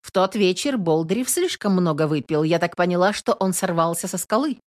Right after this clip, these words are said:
Игорь Евгеньевич сделал еле заметное движение, и Ника предположила, что он старался уберечь бывшую жену от пугающей информации об убийстве. Вот и озвучил ей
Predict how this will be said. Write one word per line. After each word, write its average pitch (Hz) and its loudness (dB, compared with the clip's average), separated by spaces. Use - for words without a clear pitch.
Игорь 330 -2
Евгеньевич 175 0
сделал 160 2
еле 147 0
заметное 143 0
движение, 135 -2
и 339 -4
Ника 262 2
предположила, 175 0
что - -2
он 208 0
старался 165 0
уберечь 165 0
бывшую 139 -2
жену 135 0
от - -8
пугающей 147 0
информации 160 0
об 139 -4
убийстве. 139 -2
Вот 262 -2
и 330 2
озвучил 214 2
ей 175 4